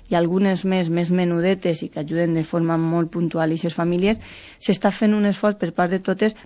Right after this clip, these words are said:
per tal de, de pal·liar, no?, eixa situació, eh, de, de necessitat, val? I jo crec que estem fent un treball molt important tots. Hem sigut capaços de, de assentar-se tots en una mateixa taula,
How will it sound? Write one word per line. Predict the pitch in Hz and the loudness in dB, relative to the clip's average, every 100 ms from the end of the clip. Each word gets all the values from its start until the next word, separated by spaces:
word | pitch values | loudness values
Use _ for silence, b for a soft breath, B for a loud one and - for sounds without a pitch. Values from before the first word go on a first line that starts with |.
| - | 0
per | 202 170 | 2 2
tal | - 196 220 254 202 | 2 2 2 0 0
de, | 190 175 165 | 0 2 0
de | 175 | -2
pal·liar, | 170 - - 160 170 185 165 - | -4 -6 -2 0 2 2 2 -4
no?, | 170 180 | -4 -2
eixa | 190 180 185 | -4 -2 -2
situació, | 190 190 170 165 - 175 180 196 B B B B B B | -2 -2 -2 -2 0 2 4 2 B B B B B B
eh, | 202 185 175 165 | 2 4 4 2
de, | 160 165 160 | 2 2 2
de | 160 | 2
necessitat, | 165 165 - 165 165 - 151 160 - | 2 0 0 -2 -2 0 -2 -2 -6
val? | 165 160 170 | -4 -2 -2
I | 165 160 | -4 -2
jo | 175 165 | -4 -2
crec | 185 180 | -2 -2
que | 185 175 | 0 -2
estem | - 185 185 | 0 0 2
fent | 196 196 | 4 6
un | 202 | 6
treball | 196 190 185 | 4 4 4
molt | 185 208 226 | 4 6 6
important | 202 175 165 - 165 165 160 156 | 4 2 -2 0 0 0 -2 0
tots. | 180 220 - B B B | 0 0 -2 B B B
Hem | - 208 | 4 6
sigut | 233 220 | 4 4
capaços | 190 208 208 208 175 170 | 2 4 2 2 -2 -2
de, | 175 175 170 208 | 0 0 0 2
de | |
assentar-se | 180 175 165 160 185 208 - 180 | 2 2 0 2 2 2 0 -6
tots | 175 - | -6 -4
en | 175 | -2
una | 175 | 0
mateixa | 170 170 175 165 | -2 -2 -2 -2
taula, | 170 170 180 220 | -2 0 2 0